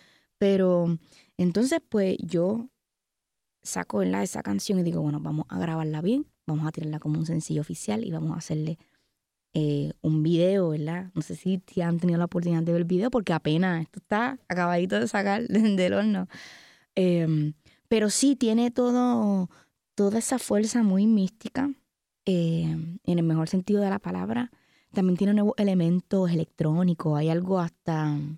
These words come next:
de, de humor. A mí me gusta meter, ¿verdad? En, en los temas son a veces muy, bien fuertes, bien profundos, pero tienen como ese halo de, de humor. <laughs> Por eso es que a lo mejor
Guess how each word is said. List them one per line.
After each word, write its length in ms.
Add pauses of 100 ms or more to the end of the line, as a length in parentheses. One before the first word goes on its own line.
(720)
de, 140
de 140
humor. 400
A 60
mí 60
me 120
gusta 280
meter, 380
¿verdad? 340
En, 380 (320)
en 100
los 140
temas 600 (720)
son 400
a 60
veces 220
muy, 220
bien 240
fuertes, 580
bien 200
profundos, 480
pero 240
tienen 300
como 280
ese 320
halo 220
de, 180
de 220
humor. 480
<laughs> 360
Por 140
eso 140
es 60
que 120
a 40
lo 80
mejor 240